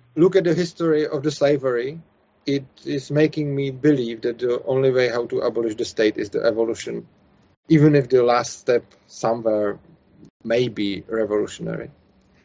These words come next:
And, uh, this is also the reason why I'm focusing only on the evolution and not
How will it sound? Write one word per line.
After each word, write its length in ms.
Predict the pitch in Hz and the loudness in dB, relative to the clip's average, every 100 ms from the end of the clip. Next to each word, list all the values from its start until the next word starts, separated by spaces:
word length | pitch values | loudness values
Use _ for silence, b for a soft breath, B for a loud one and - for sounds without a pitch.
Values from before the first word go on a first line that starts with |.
| b b b _ | b b b _
And, 400 | - 147 143 139 | 4 6 6 6
uh, 440 | 135 135 131 127 123 - _ _ _ _ _ _ _ _ | 6 8 6 2 -4 -10 _ _ _ _ _ _ _ _
this 160 | 151 165 | 4 6
is 200 | 160 - | 4 2
also 320 | 156 151 160 | 2 4 2
the 100 | 151 | 4
reason 380 | 165 160 143 139 | 6 4 2 2
why 180 | 135 | 2
I'm 140 | 135 135 | 2 -2
focusing 420 | 139 143 135 139 - - | -4 -4 -4 -6 -8 0
only 460 | 156 165 143 120 - _ 127 | 4 6 6 2 -4 _ -4
on 80 | |
the 120 | 123 131 | -2 0
evolution 480 | 123 131 123 120 117 | 0 -2 -2 -8 -10
and 200 | 120 120 | -8 2
not 220 | 160 | 2